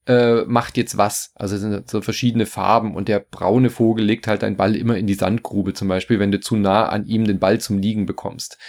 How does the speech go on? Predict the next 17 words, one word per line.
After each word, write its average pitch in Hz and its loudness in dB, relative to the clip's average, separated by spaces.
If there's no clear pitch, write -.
Und 110 0
es - -4
kann 120 2
ein 104 0
Hindernis 170 2
sein 196 0
und - -6
kann - 0
also 107 -2
auch - -4
nerven. 113 0
Dann 117 2
kann 123 0
man 127 2
damit 123 2
agieren, 147 -2
aber, 127 2